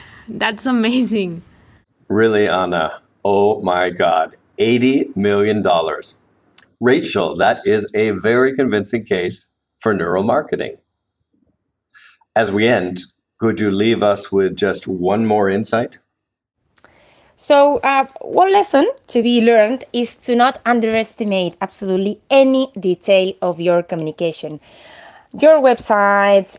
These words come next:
Speaker 3: your corporate colors, your claims. Um, I would say that to reach your goals, uh, to reach your goals,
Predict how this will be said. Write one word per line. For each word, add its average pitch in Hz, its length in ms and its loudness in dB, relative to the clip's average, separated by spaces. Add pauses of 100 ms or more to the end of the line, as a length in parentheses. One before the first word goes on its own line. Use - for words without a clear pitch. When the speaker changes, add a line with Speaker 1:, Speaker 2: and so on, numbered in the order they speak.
Speaker 3:
your 214 160 6
corporate 202 540 2
colors, 180 720 2
your 214 300 4 (180)
claims. 175 1200 0 (680)
Um, 180 840 -4 (1080)
I 233 40 4
would 262 180 4
say 247 160 2
that 233 280 2 (160)
to 247 160 2
reach 277 300 4
your 247 180 6
goals, 233 1120 0
uh, 156 380 -8
to - 200 -12
reach 208 260 -6
your 180 220 0
goals, 196 460 -2